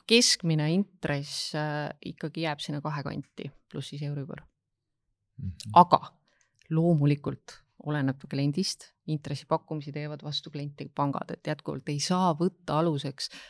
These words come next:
Speaker 1: et intress on keskmine selline, et intress ikkagi lähtume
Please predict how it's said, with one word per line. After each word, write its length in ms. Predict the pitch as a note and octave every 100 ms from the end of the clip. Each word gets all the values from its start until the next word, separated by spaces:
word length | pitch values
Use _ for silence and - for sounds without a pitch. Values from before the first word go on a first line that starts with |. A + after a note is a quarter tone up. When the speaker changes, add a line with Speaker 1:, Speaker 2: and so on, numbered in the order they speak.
| - _
Speaker 1:
et 400 | - D3 C#3 - -
intress 500 | D#3+ D#3+ - C#3+ -
on 80 | C#3+
keskmine 640 | C3+ E3 E3 - C#3 C#3
selline, 640 | - A3+ A#3 F#3 D3+ C#3+ D#3 - -
et 280 | - D3 - - -
intress 380 | F3+ E3+ D3+ -
ikkagi 200 | - D3
lähtume 440 | D3+ - - -